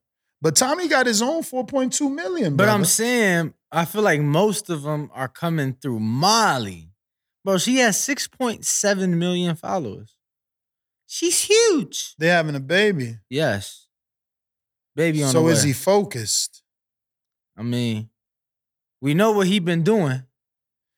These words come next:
Speaker 1: I never even heard of Molly. She must be U K famous.
Speaker 2: Uh, yeah, I mean, I don't, I know about it because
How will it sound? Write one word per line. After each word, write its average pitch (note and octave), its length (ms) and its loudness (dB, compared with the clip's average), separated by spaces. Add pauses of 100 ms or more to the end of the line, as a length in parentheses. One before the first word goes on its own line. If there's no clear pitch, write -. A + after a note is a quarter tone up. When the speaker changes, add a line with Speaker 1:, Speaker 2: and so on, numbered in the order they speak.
(420)
Speaker 1:
I G#3 140 2
never G#3+ 240 4
even D3+ 300 2
heard G3+ 280 4
of D#3+ 80 -2
Molly. C3 400 -4
She G#3 180 -4
must F#3+ 280 0
be D3+ 80 -2
U D3 220 0
K F3 280 2
famous. A#2+ 760 -8 (2250)
Speaker 2:
Uh, E3 460 2
yeah, D#3+ 400 2
I D#3+ 40 2
mean, E3 260 0
I C#3+ 120 2
don't, F#3 340 0 (140)
I E3+ 160 2
know F#3 480 2
about D#3+ 360 2
it D#3 140 -2
because C#3 800 -2